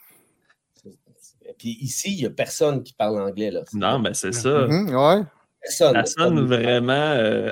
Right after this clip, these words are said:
Speaker 2: ancien espion de la C I A qui travaillait dans les républiques de bananes ou quelque chose de même, là.
Speaker 1: Écoute, c'est spécial. Je te le dis, là, j'ai, puis plus j'ai, non, non, c'est, ça se peut quasiment pas, là. J'ai demandé son nom de famille, ça fitait pas, ça apparaît pas nulle part.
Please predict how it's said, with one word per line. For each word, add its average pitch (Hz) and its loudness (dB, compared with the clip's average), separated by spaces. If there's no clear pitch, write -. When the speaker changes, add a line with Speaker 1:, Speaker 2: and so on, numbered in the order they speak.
Speaker 2:
ancien 127 -2
espion 131 -2
de 139 -4
la 113 2
C 120 2
I 113 2
A 135 2
qui 139 -8
travaillait 101 -2
dans 107 -4
les 104 -2
républiques 104 -6
de 101 -2
bananes 104 -6
ou 110 -10
quelque 90 -8
chose 104 -2
de 101 -2
même, 127 -4
là. 139 0
Speaker 1:
Écoute, 170 -4
c'est 117 -6
spécial. 120 -2
Je - -14
te 117 -2
le 107 0
dis, 127 -8
là, 151 4
j'ai, 120 -6
puis - -16
plus 156 -8
j'ai, 120 -6
non, 117 2
non, 113 2
c'est, 104 -8
ça 104 -6
se - -14
peut 135 -4
quasiment 113 -2
pas, 113 0
là. 104 0
J'ai 117 -6
demandé 120 0
son 127 0
nom 113 2
de 110 -6
famille, 113 0
ça 110 -8
fitait - -6
pas, 113 2
ça 107 -4
apparaît 107 -2
pas 113 2
nulle 107 -4
part. 104 0